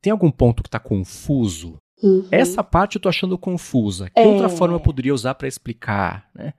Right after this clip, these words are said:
Speaker 2: Uhum.
Speaker 1: E desenrolando com a ajuda dele, mas é claro que, assim como qualquer outra, eu vou comparar com droga de novo, com outra droga, você pode passar a depender do tipo, "Eu não vou nem pensar nisso que eu jogo pra ele e resolve."
Speaker 2: Uhum.
Speaker 1: Tá, ele resolve, mas aí você está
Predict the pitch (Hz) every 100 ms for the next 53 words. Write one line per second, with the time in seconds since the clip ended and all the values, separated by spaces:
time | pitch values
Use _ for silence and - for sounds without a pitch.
0 | _ _ 214 208 202 175 185 120 185 123
1 | 135 135 120 151 247 180 113 - 101 95
2 | 90 90 92 117 175 120 85 - _ _
3 | _ _ 98 95 104 120 _ - 107 113
4 | 120 175 185 - 117 117 - 117 131 110
5 | 110 101 160 147 151 139 120 131 - 120
6 | 110 110 110 101 101 104 110 117 - 120
7 | 127 113 107 135 160 160 160 180 175 156
8 | 143 175 175 175 180 143 165 196 - 208
9 | 143 - _ _ _ - 135 143 170 277
10 | - 214 - 117 107 131 180 - 151 135
11 | 131 - 120 147 139 165 117 95 87 98
12 | 123 _ - 202 196 185 415 - - 139
13 | 170 285 330 240 110 95 85 80 73 -
14 | - - 98 110 143 160 - 151 156 202
15 | - 156 - - 131 175 202